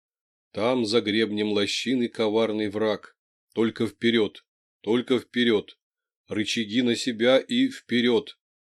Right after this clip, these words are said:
На врага. Вперёд. Там, за гребнем лощины, коварный враг.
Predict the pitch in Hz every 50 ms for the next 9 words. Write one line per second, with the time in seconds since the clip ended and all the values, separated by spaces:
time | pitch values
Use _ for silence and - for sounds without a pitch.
0 | _ _ 95 95 107 98 104 113 120 117 117 123 110 92 80 - _ _ _ _
1 | _ _ _ _ - - - - 120 131 131 120 104 - - - _ _ _ _
2 | _ _ _ _ _ _ _ _ _ - 104 113 123 123 110 107 123 113 107 107
3 | 110 120 123 113 113 117 117 113 113 113 110 - - - - 127 120 120 117 -
4 | - 117 113 110 120 123 123 117 113 117 113 110 123 127 110 98 - - _ _